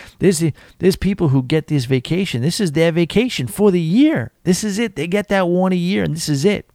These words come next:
And that's when I think my mentality started to change too. Like, you know, I,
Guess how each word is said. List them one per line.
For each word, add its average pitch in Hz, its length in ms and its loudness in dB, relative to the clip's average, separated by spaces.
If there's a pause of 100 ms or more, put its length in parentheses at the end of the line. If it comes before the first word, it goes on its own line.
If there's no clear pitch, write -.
(920)
And 135 180 -2
that's 151 240 -6
when 139 340 0 (880)
I 113 120 -2
think 165 200 0
my 127 200 2
mentality 120 560 -2
started 101 340 -6
to 104 80 -10
change 98 400 -6
too. 165 220 2
Like, 110 340 -4 (600)
you 110 100 -2
know, 95 280 -2 (720)
I, 110 160 -4